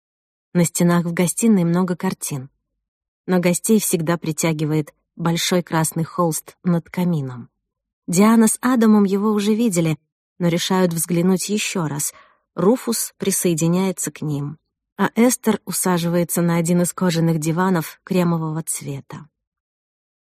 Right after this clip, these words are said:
«Потрясающе!» восклицает Руфус, зачарованно разглядывая полотно, почти сплошь покрытое крошечными пятнышками.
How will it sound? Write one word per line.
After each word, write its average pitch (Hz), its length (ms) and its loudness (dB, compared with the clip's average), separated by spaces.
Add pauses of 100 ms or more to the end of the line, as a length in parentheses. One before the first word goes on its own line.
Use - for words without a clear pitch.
(240)
«Потрясающе!» 160 1500 2 (380)
восклицает 185 680 -2
Руфус, 214 420 -2 (220)
зачарованно 190 680 2
разглядывая 185 600 2
полотно, 196 580 0 (340)
почти - 320 -6
сплошь 180 460 -4
покрытое 165 500 -6
крошечными 160 720 -6
пятнышками. 143 800 -10